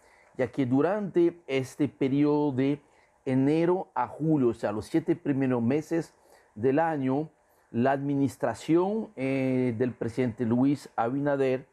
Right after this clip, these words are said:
ha, eh, recibido a través de desembolso, o sea, incremento de deuda, cinco mil sesenta y seis punto seis millones de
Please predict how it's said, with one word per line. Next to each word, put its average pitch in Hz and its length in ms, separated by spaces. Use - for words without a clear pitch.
ha, 135 440
eh, 127 460
recibido 139 1080
a 107 180
través 117 320
de 120 120
desembolso, 123 1120
o 107 100
sea, 120 180
incremento 143 1000
de 120 180
deuda, 127 480
cinco 147 500
mil 165 640
sesenta 139 560
y 127 80
seis 170 360
punto 160 340
seis 156 480
millones 135 880
de 139 440